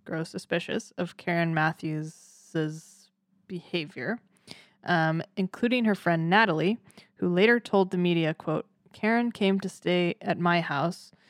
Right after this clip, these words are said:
and when the T V cameras weren't around, I realized that it was as if she didn't care. She was back to her normal, happy self."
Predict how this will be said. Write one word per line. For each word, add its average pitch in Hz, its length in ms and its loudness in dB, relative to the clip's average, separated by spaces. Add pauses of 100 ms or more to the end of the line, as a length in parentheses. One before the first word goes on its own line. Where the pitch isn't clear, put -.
(200)
and 175 160 2
when 165 80 2
the 170 80 0
T 240 160 -4
V 233 100 0
cameras 190 460 0
weren't 202 240 2
around, 165 320 4
I - 100 -2
realized 180 760 4
that 160 200 -2
it - 180 -10
was 175 200 -2
as 160 160 -2
if 180 140 -2
she - 180 -8
didn't 160 320 -6
care. 156 460 -4
She - 200 -6
was 165 220 -2
back 170 300 0
to 175 80 -10
her 170 120 -6
normal, 160 520 0
happy 165 420 -4
self." - 460 -8